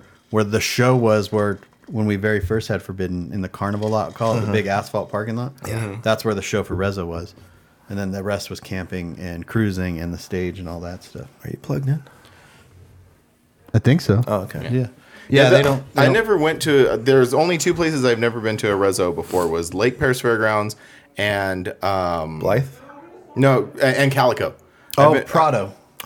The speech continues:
Speaker 2: Prado,
Speaker 1: Okay,
Speaker 2: yes.
Speaker 1: so it went from
Speaker 2: Yes.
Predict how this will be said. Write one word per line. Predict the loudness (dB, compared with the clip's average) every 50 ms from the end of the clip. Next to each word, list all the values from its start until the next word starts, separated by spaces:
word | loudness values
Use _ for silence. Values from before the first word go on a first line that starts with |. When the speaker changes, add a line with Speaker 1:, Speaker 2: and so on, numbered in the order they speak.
| -20 -4
Speaker 2:
Prado, | 2 6 8 8 10 10 8 8 8 8 8 6 6
Speaker 1:
Okay, | 6 8
Speaker 2:
yes. | 8 8 8
Speaker 1:
so | 8 8 8 8
it | 6 6
went | 4 2 0 0
from | 2 2 4 6 6 6
Speaker 2:
Yes. | 4 4 2 -2 -6 -12 -14